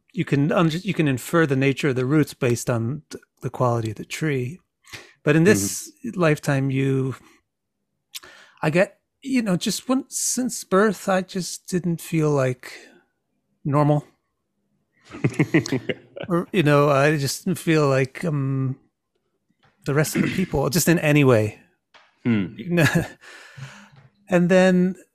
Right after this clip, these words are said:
Speaker 1: so that gradually got me into, like, doing things that are weird. So, like, instead of playing sports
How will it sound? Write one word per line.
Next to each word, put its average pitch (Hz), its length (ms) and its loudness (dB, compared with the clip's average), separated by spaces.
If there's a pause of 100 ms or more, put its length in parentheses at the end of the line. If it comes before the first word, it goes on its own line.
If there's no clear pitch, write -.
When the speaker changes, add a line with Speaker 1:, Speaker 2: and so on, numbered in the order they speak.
(760)
Speaker 1:
so 214 240 2
that 214 200 2
gradually 190 440 2
got 180 180 0
me 180 120 0
into, 175 280 -2
like, 147 280 -4
doing 160 380 2
things 147 600 -2
that 135 180 -2
are 127 120 -2
weird. 123 480 -2 (1300)
So, - 180 0
like, 156 400 -2
instead 185 360 0
of 160 100 -6
playing 147 220 0
sports - 880 -2